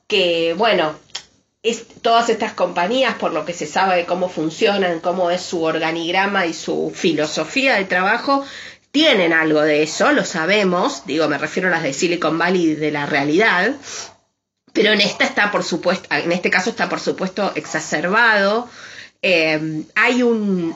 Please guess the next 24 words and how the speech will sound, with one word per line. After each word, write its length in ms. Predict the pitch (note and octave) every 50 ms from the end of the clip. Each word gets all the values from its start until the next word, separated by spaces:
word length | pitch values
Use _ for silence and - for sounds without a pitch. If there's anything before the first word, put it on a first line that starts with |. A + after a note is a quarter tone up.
| - -
hay 240 | - F3 F#3 F#3 F#3+
un 120 | F#3 F#3+ F#3
trabajo, 380 | F3 E3+ F#3+ A3 G#3+ - F#3+
como 160 | E3+ D#3 D#3+
decía 340 | D#3 D#3+ D#3+ D#3+ - F3+ F3+
Dolores, 520 | F3 D#3+ E3 F3 F#3 G3 G3+ G3+ - - D#3+
de 160 | D#3+ D#3 D3+
la, 320 | D3+ C#3+ C#3+ C#3+ D3 - - _ _ _ _ _ _ _ _ _ _ _ _ _ _ _ _ _ _ _
del 300 | - E3 D#3+ D3+ D3 C#3
sonido, 800 | - - F#3 D#3 D#3+ G3+ A#3+ B3 A#3 A3+ G#3 F#3+ F#3 G3+ G3+ F3
de 100 | E3 D3+
la 120 | D3+ D3+
música 680 | D#3 E3+ F#3+ G#3+ A3 G#3+ - - G3 F3 - E3 D3+
ambiente 800 | D3 D#3 E3 F3 G3+ A3 A3+ G#3+ G3+ G3 F#3+ G3 F#3 F#3 G3 G3 F#3+
creada 480 | F3+ D#3 D#3 D3+ D#3 D#3+ D#3+ D#3+ D#3
para 240 | D#3 D#3 D3 D3+ C#3+
la 100 | C#3+ C#3+ -
serie, 440 | - - F#3+ F#3+ G3+ G#3 G#3 G#3 G#3 - - - - - _
que 120 | - A3+ A#3
es 80 | G#3+ G#3
realmente 560 | G#3 F#3 F3+ F3+ F3+ F3 F#3 F3+ F3+ D#3 D3+
notable, 840 | D#3+ E3 D#3+ D#3+ G3 G3+ G3 G3 F#3+ F#3+ F#3+ F#3+ G3+ A3 A3+ A3+ -
que, 220 | - F3 D#3+ D#3 - - _ _ _ -
que, 260 | - E3 D#3+ D#3+